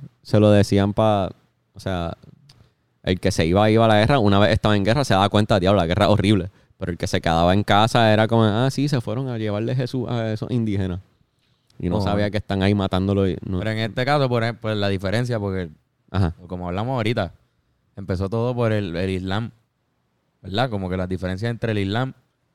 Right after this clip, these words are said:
Speaker 2: y la Unión Católica Europea, lo que sea.
Speaker 1: Ajá.
Speaker 2: So, que se están peleando por, re-, o sea, una guerra religiosa, pero que pa' colmo es parecida con cojones.
Speaker 1: Era un back and forth de, de conquista, porque hubo un momento de expansionismo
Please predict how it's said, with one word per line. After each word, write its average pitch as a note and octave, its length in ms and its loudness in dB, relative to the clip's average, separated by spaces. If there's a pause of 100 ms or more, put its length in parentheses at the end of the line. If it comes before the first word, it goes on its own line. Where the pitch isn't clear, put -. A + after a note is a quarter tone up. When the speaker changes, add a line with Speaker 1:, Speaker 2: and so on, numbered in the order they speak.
(100)
Speaker 2:
y F2+ 180 -4
la E2+ 260 -4
Unión F#2+ 460 -6
Católica A2 500 0
Europea, G#2+ 480 0
lo F#2+ 100 -2
que F#2 100 -2
sea. G2 220 -4 (240)
Speaker 1:
Ajá. F2+ 240 -6 (440)
Speaker 2:
So, G2+ 180 -8
que F#2+ 120 -6
se F2 60 -4
están G2 260 -6
peleando C3+ 440 -2
por, B2+ 140 -2 (140)
re-, A2+ 200 -4
o - 80 -14
sea, C3+ 180 -4
una A#2 440 -6
guerra C#3 340 0
religiosa, C#3 600 2
pero A2+ 200 0
que G#2 100 -2
pa' G#2 100 -2
colmo B2+ 280 -2
es C3+ 140 -4
parecida A#2+ 500 -2
con G#2+ 140 -6
cojones. G#2+ 420 -4 (280)
Speaker 1:
Era G2+ 180 2
un A#2+ 100 6
back C3 160 4
and C3+ 80 2
forth C3+ 240 4 (340)
de, A2 640 4 (220)
de G#2+ 200 -2
conquista, G#2+ 560 2 (120)
porque G2+ 260 0
hubo F#2+ 160 4
un G#2+ 80 2
momento A2+ 280 2
de - 20 2
expansionismo A2+ 840 0